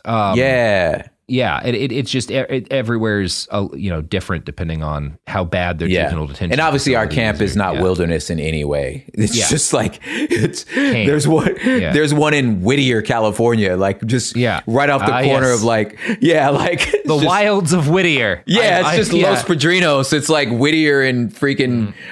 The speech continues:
Speaker 2: Mar Vista Drive. It's just like, oh, hey, look, there's a juvenile
Speaker 1: Yeah.
Speaker 2: prison right there. Yeah.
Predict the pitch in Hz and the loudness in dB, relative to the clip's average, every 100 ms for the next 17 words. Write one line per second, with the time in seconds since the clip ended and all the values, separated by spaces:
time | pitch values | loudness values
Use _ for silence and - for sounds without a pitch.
0 | - 104 139 143 127 143 - 131 117 117 | -4 0 2 2 2 0 -2 0 2 2
1 | 120 101 90 98 110 - 120 123 120 120 | 2 2 0 0 -2 -2 -2 0 0 -2
2 | - 254 196 185 180 180 143 143 135 120 | 0 2 2 2 2 2 2 0 -2 0
3 | 147 139 131 113 139 117 95 92 90 - | 0 2 2 2 2 0 0 0 -2 -2
4 | - _ 107 101 80 | -10 _ 0 0 0